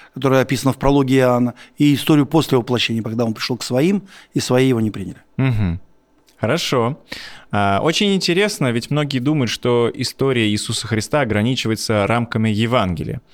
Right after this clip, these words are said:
Speaker 1: Ну, так, собственно, это с именем его связано, да? И Иисус Христос. Некоторые думают, что это имя и фамилия. А
Speaker 2: Да.
Speaker 1: Христос — это, это не что иное, как,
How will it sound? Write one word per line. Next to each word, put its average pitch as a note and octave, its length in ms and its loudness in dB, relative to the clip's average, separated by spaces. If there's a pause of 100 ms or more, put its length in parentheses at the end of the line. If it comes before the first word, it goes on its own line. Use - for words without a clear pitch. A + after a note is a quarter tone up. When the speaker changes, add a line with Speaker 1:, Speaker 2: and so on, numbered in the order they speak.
(140)
Speaker 1:
Ну, F3+ 100 6
так, E3+ 140 2
собственно, E3 300 2
это C#3+ 200 2
с - 100 -6
именем F#3 280 6
его B2+ 180 4
связано, A#2+ 400 2
да? D#3+ 220 2 (280)
И E3 60 2
Иисус E3 400 4
Христос. C3 380 0
Некоторые C#3+ 260 4
думают, D3+ 220 4
что C#3+ 80 2
это C#3 140 0
имя B2 160 4
и - 20 -4
фамилия. A2+ 500 0 (300)
А A#2 100 0
Speaker 2:
Да. G#2+ 60 2
Speaker 1:
Христос — C#3 360 2
это, C3+ 400 2
это C3 360 2
не C3 100 4
что C#3 240 2
иное, C#3+ 200 4
как, C3 180 -2